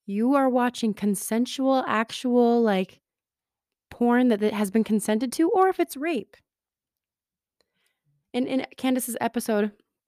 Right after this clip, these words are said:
she goes on to detail a lot more that is so disturbing. I can't even, I can't even talk about it.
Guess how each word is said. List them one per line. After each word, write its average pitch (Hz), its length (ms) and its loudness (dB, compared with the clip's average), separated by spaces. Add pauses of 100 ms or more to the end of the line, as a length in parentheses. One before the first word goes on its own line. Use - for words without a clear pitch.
(500)
she 269 200 -6
goes 269 200 4
on 240 380 0 (120)
to 240 120 -6
detail 196 640 -4
a 208 100 2
lot 233 460 2
more 214 520 -2 (480)
that 185 380 -4
is 196 220 -6 (400)
so 339 540 2
disturbing. 226 640 -2
I 214 100 -4
can't 277 380 0
even, 262 460 2 (440)
I 226 60 -10
can't 262 200 -2
even 240 140 0
talk 208 260 0
about 165 240 -2
it. 165 200 -4